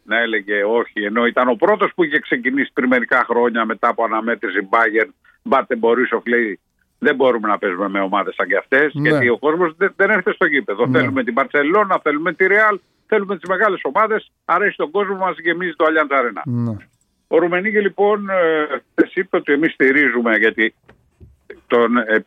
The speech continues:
Speaker 1: μετά την παρέτηση του Ανιέλη από την, ε, από τον προεδρικό θόκο της Ευρωπαϊκής Ομοσπονδίας Συλλόγων,
Speaker 2: Μμμ.
Speaker 1: η uefa τοποθέτησε στη θέση, ουσιαστικά τον ψήφισε τα άλλα μέλη, ως πρόεδρο της ίκα. Ανέλαβε αυτός, ο οποίος όμως, δεν πρέπει να ξεχνάμε,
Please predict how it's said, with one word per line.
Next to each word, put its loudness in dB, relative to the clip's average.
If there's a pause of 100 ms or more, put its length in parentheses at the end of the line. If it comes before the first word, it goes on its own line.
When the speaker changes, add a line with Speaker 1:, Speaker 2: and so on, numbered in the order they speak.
Speaker 1:
μετά 0
την 0
παρέτηση 0
του 0
Ανιέλη -2 (540)
από -2
την, -8
ε, -4
από -6
τον 0
προεδρικό 0
θόκο -2
της -4
Ευρωπαϊκής -2 (100)
Ομοσπονδίας -2
Συλλόγων, 0
Speaker 2:
Μμμ. -8 (160)
Speaker 1:
η 2
uefa 2 (140)
τοποθέτησε -4
στη -6
θέση, 0
ουσιαστικά -2
τον -6
ψήφισε -6 (640)
τα 2
άλλα 0
μέλη, 0 (260)
ως 0
πρόεδρο 2
της -6
ίκα. -2 (280)
Ανέλαβε 0
αυτός, -4
ο -2
οποίος 0
όμως, -2
δεν -2
πρέπει 0
να -6
ξεχνάμε, -2